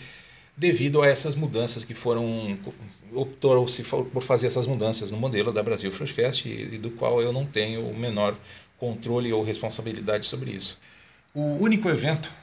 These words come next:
durante a Brasil Fur Fest que continua idêntica à nossa cobertura é a Fursuit Parade.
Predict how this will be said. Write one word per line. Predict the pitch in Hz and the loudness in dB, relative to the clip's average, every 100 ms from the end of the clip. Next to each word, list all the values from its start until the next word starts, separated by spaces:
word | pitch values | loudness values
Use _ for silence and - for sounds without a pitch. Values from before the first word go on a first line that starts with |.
| - | -12
durante | 110 113 117 | -6 -4 -4
a | |
Brasil | 110 110 127 | -4 -4 -4
Fur | 143 | -6
Fest | 127 98 - | -4 -2 -2
que | - | -4
continua | - 143 113 113 117 | -2 0 2 2 2
idêntica | 110 117 170 - 101 | 2 0 2 0 0
à | |
nossa | 87 87 110 | -2 -4 -6
cobertura | 107 127 127 135 - 127 | -2 -2 -2 -2 -2 2
é | 131 131 - | 2 0 -4
a | 123 | -4
Fursuit | 127 - 117 - 92 92 | -4 -6 -6 -6 -6 -6
Parade. | 123 110 80 69 | -4 -4 -6 -10